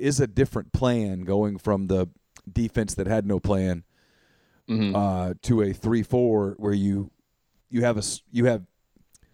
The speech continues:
Speaker 1: kinda set roles and you want versatile people who can play different roles. You, it's, it's, I watch a lot of Major League Baseball, so forgive me here.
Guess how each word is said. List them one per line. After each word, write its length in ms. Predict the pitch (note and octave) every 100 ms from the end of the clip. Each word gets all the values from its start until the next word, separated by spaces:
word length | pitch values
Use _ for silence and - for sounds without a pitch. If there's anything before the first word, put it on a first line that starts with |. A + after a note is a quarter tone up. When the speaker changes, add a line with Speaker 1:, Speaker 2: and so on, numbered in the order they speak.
| _ -
Speaker 1:
kinda 200 | C#3+ B2+
set 380 | - - C#3 -
roles 560 | A#2+ B2 A#2 G#2 - -
and 140 | G#2+ G#2
you 80 |
want 240 | G#2 G#2+ - -
versatile 440 | F2+ A2+ - G#2
people 340 | - G#2+ - G2+
who 100 | G#2
can 160 | -
play 460 | E2+ G#2+ G2+ G2 F2+
different 380 | F2 G2+ F#2+ D2+
roles. 420 | G2 F#2 E2 -
You, 240 | G2 F#2+ - _ _ - _ _ _ _ _
it's, 240 | B2 - -
it's, 240 | B2+ - - _ _ _
I 100 | A#2+
watch 220 | A#2+ A#2
a 60 | B2
lot 140 | G#2+
of 80 | G2+
Major 240 | G2+ F2+ F#2+
League 100 | F2+
Baseball, 400 | F#2+ - F#2 F2
so 140 | G2
forgive 320 | - F2+ G2
me 120 | F#2+
here. 300 | F#2 F#2 F2